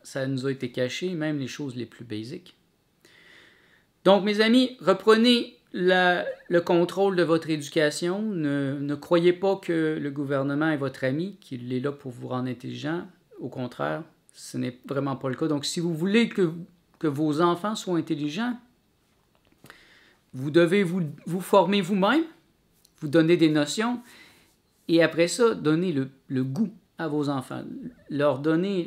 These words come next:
le, la passion, transmettre la passion. Parce que si vous n'avez pas vous-même la passion de l'intelligence, la passion de la culture,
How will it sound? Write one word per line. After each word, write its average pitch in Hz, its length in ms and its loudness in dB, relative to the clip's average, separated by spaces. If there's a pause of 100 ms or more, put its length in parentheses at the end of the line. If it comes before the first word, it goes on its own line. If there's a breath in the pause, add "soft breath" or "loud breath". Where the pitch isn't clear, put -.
le, 143 420 -4
la 135 140 -8
passion, 196 720 -2 (120)
transmettre 202 600 -2
la 170 100 4
passion. 170 420 -4 (240 loud breath)
Parce - 140 -6
que 160 80 -6
si 226 160 0
vous 180 160 -2
n'avez 175 300 2
pas 220 300 2
vous-même 185 420 -2
la 147 120 0
passion 147 440 -6
de 151 60 -4
l'intelligence, 135 760 -6
la 131 80 -8
passion 131 360 -8
de 139 60 -6
la 127 80 -6
culture, 104 520 -12